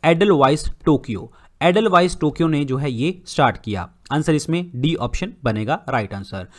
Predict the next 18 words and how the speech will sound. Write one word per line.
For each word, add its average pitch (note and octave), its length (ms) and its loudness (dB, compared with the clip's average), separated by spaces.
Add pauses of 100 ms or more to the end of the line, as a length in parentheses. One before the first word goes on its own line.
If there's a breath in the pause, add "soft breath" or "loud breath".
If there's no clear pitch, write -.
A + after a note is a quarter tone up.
(240 loud breath)
Obviously G#3+ 340 2
बात G3 200 2
है, G3+ 60 -6
इंश्योरेंस E3 480 -2
के - 80 -6
लिए G3 100 0
अगर F3+ 140 -2
हम F3+ 140 -2
बात B2+ 260 -2
करते D3 280 -4
हैं D3+ 100 -2
तो D#3 100 -2
हमारी D3+ 260 -2 (100)
ईडीआई C#3 340 2
आपको D#3 240 -2
पता D3 220 -4
होना D3 160 -4
चाहिए। D3 260 -8